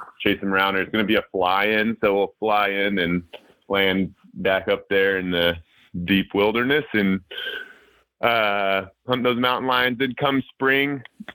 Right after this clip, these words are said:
using, you know, we can put, we can bait bears in Idaho, so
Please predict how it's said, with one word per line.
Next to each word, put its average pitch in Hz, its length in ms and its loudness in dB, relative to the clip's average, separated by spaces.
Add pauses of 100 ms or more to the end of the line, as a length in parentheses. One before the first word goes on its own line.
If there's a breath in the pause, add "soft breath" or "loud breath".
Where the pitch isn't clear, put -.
using, 120 840 0 (100)
you 135 180 0
know, 123 100 2
we 120 100 2
can 113 160 -4
put, 123 240 0
we 127 120 2
can 120 160 0
bait 110 280 2
bears 107 320 2
in 107 80 -8
Idaho, 107 480 2
so - 40 -12